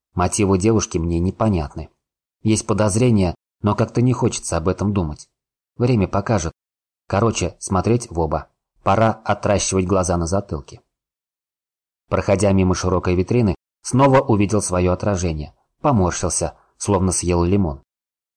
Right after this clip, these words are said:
Открываю карту. Похоже, вот оно. Мастерская Бродобрея. Даже так? Устаревшие словечки снова в моде. Вперёд. Пора приводить себя в порядок.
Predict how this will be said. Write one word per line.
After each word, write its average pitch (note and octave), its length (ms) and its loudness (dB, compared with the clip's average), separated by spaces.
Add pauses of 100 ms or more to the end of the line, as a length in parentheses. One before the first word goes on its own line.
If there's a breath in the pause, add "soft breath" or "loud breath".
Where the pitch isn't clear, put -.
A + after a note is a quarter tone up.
(200)
Открываю A#2+ 580 0
карту. D#2 460 -6 (560)
Похоже, G#2+ 500 0
вот A2+ 340 -2
оно. D2+ 320 -6 (400)
Мастерская G2 840 0
Бродобрея. F2 840 -2 (460)
Даже E2 380 -2
так? - 440 -4 (640)
Устаревшие G#2 600 0
словечки G#2+ 440 0
снова B2 380 0
в E2 60 -4
моде. D#2 380 -4 (320)
Вперёд. G2 560 0 (440)
Пора A2 260 4
приводить F#2+ 480 0
себя E2+ 220 -2
в - 80 -18
порядок. E2 500 -4